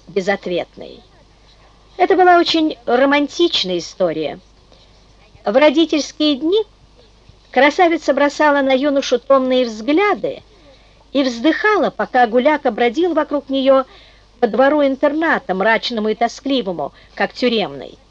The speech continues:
Она угощала его шоколадом и бисквитами,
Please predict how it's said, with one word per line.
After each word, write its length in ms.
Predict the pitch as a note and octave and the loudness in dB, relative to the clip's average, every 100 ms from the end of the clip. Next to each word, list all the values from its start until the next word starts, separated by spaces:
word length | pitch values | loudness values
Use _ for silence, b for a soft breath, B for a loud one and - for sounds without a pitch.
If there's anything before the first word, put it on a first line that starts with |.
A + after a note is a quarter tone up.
| _ _ _ _ - - _ | _ _ _ _ -20 -20 _
Она 260 | F#3+ G#3+ G#3+ | -2 2 2
угощала 500 | G#3 G#3 - A3 G#3+ | 2 0 0 2 2
его 200 | G#3 G3+ | 0 -4
шоколадом 600 | G#3+ G3 G3+ F#3+ F#3+ F#3 | -4 -2 0 0 -2 -4
и 40 | |
бисквитами, 720 | F3+ F3+ - C4 F#4+ F3+ B2 | -6 -8 -4 -2 -2 -6 -10